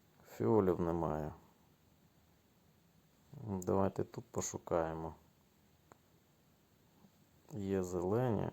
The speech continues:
але все. Від'їхав. Ой, це дуже погано. Так, так. Шанси ще в нас є, але невеличкі.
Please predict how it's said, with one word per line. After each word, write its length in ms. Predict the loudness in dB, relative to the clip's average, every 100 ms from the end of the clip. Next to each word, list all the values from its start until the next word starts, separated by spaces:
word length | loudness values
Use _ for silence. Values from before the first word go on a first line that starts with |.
| -6
але 320 | -4 0 0
все. 560 | 0 -6 -4 -2 -2 -4 -12 _ _ _ _ -20 _ _ -10
Від'їхав. 920 | -6 -4 -4 -6 -6 -8 0 2 2 -4 -20 _ -20 -20 -20 -20 -20 -20 -20 -20 -20 -20 -20 -20 -20 -20 -20 -20 -20 -20 -20 -16 -2
Ой, 280 | 4 6 6
це 220 | 4 4
дуже 300 | 4 4 4
погано. 600 | 6 6 8 6 6 4
Так, 300 | 6 4 4
так. 440 | 2 4 4 4 -4 -8 -8 -10 -10 -14 -16 -18 -20 -20 -20 -20 -20 -20 -20 -20 -20 -20 -20 -20 -20 -20 -20 -20 -20 -20 -20 -20 -20 -20 -20 -20 -20 -20 -20 -20 _ _ -20 -20 -20 -16
Шанси 500 | -10 -6 -4 -4 -6
ще 240 | -8 -2 0
в 80 | 0
нас 240 | -2 -4
є, 280 | -4 -2 -4
але 360 | -6 -4 2 2
невеличкі. 840 | 4 2 2 0 -2 -4 -12 -14